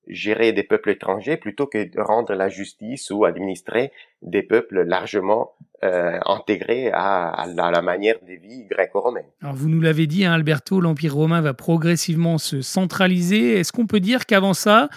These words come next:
Speaker 2: ou sous Dioclétien notamment, est-ce qu'avant, euh, on pouvait parler d'une sorte de caractère fédératif, pour utiliser un,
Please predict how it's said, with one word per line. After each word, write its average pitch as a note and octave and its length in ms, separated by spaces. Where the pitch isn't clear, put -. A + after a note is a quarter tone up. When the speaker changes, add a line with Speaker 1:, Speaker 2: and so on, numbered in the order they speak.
Speaker 2:
ou F3 180
sous F#3 300
Dioclétien F#3 720
notamment, G3 540
est-ce G3 200
qu'avant, G#3+ 560
euh, E3 340
on D#3+ 180
pouvait F#3+ 280
parler F#3+ 320
d'une E3 160
sorte G#3 340
de D3+ 160
caractère E3+ 460
fédératif, F#3+ 880
pour D#3 220
utiliser D#3+ 420
un, D3+ 240